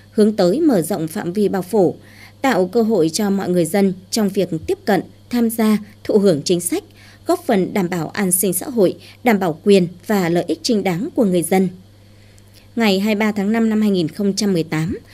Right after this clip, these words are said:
Hội nghị lần thứ bảy Ban chấp hành Trung ương khóa mười hai đã ban hành nghị quyết số hai tám với mục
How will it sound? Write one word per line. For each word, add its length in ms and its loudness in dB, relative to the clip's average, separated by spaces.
Hội 160 6
nghị 240 4
lần 180 0
thứ 120 -4
bảy 460 0
Ban 220 0
chấp 200 -8
hành 200 -2
Trung 180 -6
ương 280 0
khóa 100 -6
mười 180 0
hai 320 -2
đã 120 -2
ban 180 0
hành 180 2
nghị 220 0
quyết 160 -4
số 160 -4
hai 160 -2
tám 340 -4
với 320 4
mục 100 2